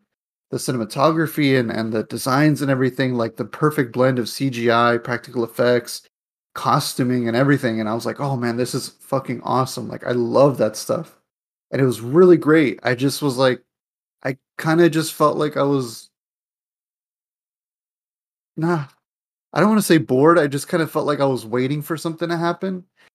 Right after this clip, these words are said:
And, like, things happened, but I just kinda was like, "Oh, okay." And I can see why maybe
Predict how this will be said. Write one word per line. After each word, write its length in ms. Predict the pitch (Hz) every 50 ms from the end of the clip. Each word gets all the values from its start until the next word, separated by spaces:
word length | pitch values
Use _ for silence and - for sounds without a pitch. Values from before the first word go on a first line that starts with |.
| _ _ _ -
And, 160 | 139 143 143
like, 180 | 143 143 135
things 300 | - - 196 220 202 156
happened, 520 | - 135 131 147 147 147 143 123 120 117 110
but 220 | 107 117 110 - -
I 80 | - 139
just 240 | 139 165 170 - -
kinda 200 | 180 170 165 165
was 220 | 156 156 147 135
like, 240 | 151 147 143 143 _ _ _ -
"Oh, 400 | 285 294 254 160 123 113 113 - _ _ _ _
okay." 500 | - 196 190 - 139 123 120 131 139 135 _ _ _ _ _ _ _ _ _ _ _ _ _ _ _ _ _
And 140 | 156 170
I 80 | 202 214
can 160 | 208 240 190
see 260 | - - - 160 156
why 320 | 151 135 135 131 127 123 123
maybe 440 | 120 120 123 123 123 127 127 123 117